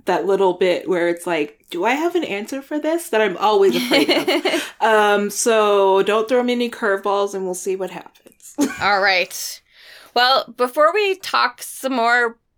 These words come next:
Speaker 2: uh, would you like to hear from a sponsor?
Speaker 1: Yes, let's.
Speaker 2: Okay. Today's episode is sponsored by Little Infinite, a lifestyle brand that explores poetry, romance, and self-love.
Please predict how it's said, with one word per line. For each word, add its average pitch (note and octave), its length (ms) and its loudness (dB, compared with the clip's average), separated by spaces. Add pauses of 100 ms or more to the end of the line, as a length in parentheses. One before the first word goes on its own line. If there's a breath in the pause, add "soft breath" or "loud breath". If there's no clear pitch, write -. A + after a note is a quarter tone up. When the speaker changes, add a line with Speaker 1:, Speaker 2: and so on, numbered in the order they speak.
(120)
Speaker 2:
uh, E3 220 -2
would F3 160 -6
you F3+ 80 -14
like D#3+ 200 -8
to F3+ 100 -16
hear D#3+ 360 -8 (140)
from D3+ 400 -10
a - 40 -18
sponsor? D#3+ 440 -12 (280)
Speaker 1:
Yes, - 300 -6
let's. - 540 -14 (340)
Speaker 2:
Okay. F#3 600 -2 (120)
Today's C4+ 420 0
episode F#3+ 560 0
is E3+ 140 -6
sponsored F3+ 380 -4
by D#3+ 200 0
Little B3+ 380 0
Infinite, F#3 640 -4 (140)
a D3+ 100 -2
lifestyle C#4+ 560 2
brand F3 420 -2
that C#3 140 -4
explores D#3 400 -6
poetry, D4 540 -2
romance, F3 540 -2
and C#3+ 200 -10
self-love. - 680 -4